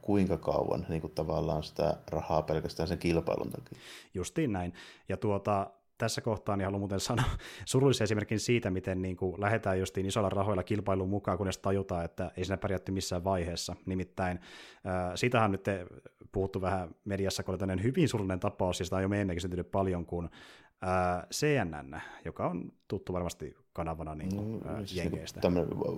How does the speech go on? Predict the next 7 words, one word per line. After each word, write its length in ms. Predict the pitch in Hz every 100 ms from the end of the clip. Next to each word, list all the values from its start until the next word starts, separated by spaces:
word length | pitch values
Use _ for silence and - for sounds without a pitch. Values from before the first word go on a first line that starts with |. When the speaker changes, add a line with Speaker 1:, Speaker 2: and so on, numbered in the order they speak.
| 98 -
Speaker 1:
perinteinen 500 | 101 92 90 85 87
network-kanava 1040 | 85 - - 78 - - - - 80 85 85
ja 100 | 90
uutiskanava 640 | 87 85 - - - -
ja 100 | 62
tällainen. 360 | - 95 90 87
Speaker 2:
Mm-hmm. 220 | 151 -